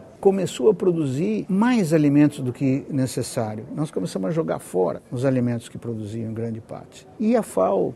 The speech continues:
continuou empurrando a produção, continuou dizendo que precisava produzir mais. Então, reorientar a fao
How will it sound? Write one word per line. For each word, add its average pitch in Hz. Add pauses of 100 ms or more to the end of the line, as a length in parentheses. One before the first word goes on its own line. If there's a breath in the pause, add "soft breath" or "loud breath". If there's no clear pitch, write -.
continuou 226
empurrando 208
a -
produção, 156 (160)
continuou 190
dizendo 190
que 185
precisava 185
produzir 170
mais. -
Então, 226 (140)
reorientar 202
a 139
fao 127